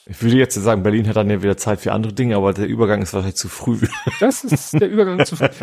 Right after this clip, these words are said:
Speaker 2: Es ist
Speaker 1: Ja.
Speaker 2: viel eher ein Übergang, weil es geht ja um die Ukraine.
Speaker 1: Ja.
Speaker 2: Der Übergang zur Ukraine.
Speaker 1: Mhm.
Speaker 2: So, ähm, Sie können springen. Da war jetzt eine Sache,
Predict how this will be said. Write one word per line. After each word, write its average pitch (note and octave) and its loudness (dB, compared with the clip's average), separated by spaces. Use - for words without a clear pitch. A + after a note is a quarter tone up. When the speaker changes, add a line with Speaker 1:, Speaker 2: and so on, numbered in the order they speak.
Speaker 2:
Es D#3+ 2
ist F#3+ 4
Speaker 1:
Ja. G#2 2
Speaker 2:
viel E3 -2
eher E3+ 4
ein C#3+ -4
Übergang, F3 2
weil - 0
es - -14
geht C3+ 0
ja C#3 4
um A2+ -4
die A2+ -10
Ukraine. B2 -2
Speaker 1:
Ja. A2 0
Speaker 2:
Der D#3+ 2
Übergang D#3 0
zur C3 -6
Ukraine. A#2+ -2
Speaker 1:
Mhm. B2 -2
Speaker 2:
So, A#2 -2
ähm, B2+ 2
Sie - -6
können G#2 -4
springen. D3 -8
Da C3 2
war E3 4
jetzt D#3+ -2
eine D#3 2
Sache, D3 0